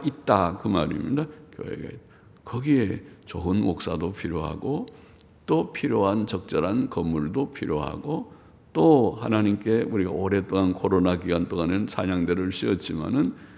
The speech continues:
그러나 코로나가 끝나고 몇 사람들, 자원하는 사람들 몇 사람을, 예, 다 원하는 사람은 모여서 하부-, 해봅시다 해서 몇 사람으로 시작하는 찬양대를 또 주께 영광을 돌리고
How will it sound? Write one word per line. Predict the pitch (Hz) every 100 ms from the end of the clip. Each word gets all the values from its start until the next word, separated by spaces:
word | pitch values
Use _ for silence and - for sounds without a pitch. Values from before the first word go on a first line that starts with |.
| -
그러나 | 98 85 104 -
코로나가 | - 104 87 87 95
끝나고 | 98 98 82 98 117 - -
몇 | 87 87
사람들, | 87 82 80 78 76
자원하는 | 73 80 87 87 90
사람들 | 87 85 82 95
몇 | 110 87
사람을, | 80 82 80 85 107 127 - - -
예, | 78 -
다 | - 92 82 82
원하는 | - 78 82 92
사람은 | 90 90 92 120 139
모여서 | 92 80 80 110
하부-, | 87 80 92 -
해봅시다 | 90 82 - - 87 87
해서 | 80 - - - -
몇 | - 85
사람으로 | - 87 85 85 85 98
시작하는 | - 85 80 90 143 - - -
찬양대를 | - 85 85 85 87 80 80 127 151 208
또 | - -
주께 | - - 85
영광을 | 82 82 85 82 90
돌리고 | 98 87 107 147